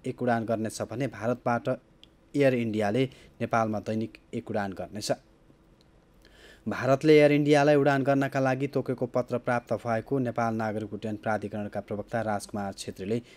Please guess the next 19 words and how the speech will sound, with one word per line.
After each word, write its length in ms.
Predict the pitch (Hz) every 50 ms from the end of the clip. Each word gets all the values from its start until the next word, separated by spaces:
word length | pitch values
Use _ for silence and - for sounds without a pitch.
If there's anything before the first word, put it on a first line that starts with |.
| - _ -
जानकारी 420 | 101 - 110 101 98 - - 101 98
गराएका 460 | 92 101 101 95 95 95 - 110 110
छन्। 200 | - - 202 233
यता 240 | 202 165 - 147 131
नेपाल 340 | 127 127 - 139 131 127 117
वायु 200 | 123 120 120 120
सेवा 260 | 117 - 123 120 117
निगमले 440 | 110 113 107 - 117 123 127 135 131 131 - - - - - -
आगामी 340 | 117 113 107 120 117 117 113 101
डिसेम्बर 420 | - 104 - - 117 104 101 98
सत्रबाट 600 | - - 127 120 - 139 123 123 117 110 - - 117 98
भारत 320 | - - 104 113 - -
उडान 300 | 107 113 113 110 107 101
गर्ने 240 | 95 104 101 104 101
तयारी 420 | - - 104 101 101 95 95 95 92
गरिरहेको 640 | - 101 92 92 90 90 87 87 - - 120 117 - - - - -
जानकारी 400 | 98 107 101 98 92 - 95 95
गराएको 420 | 90 98 95 95 90 87 - - 104
छ। 180 | - 131 -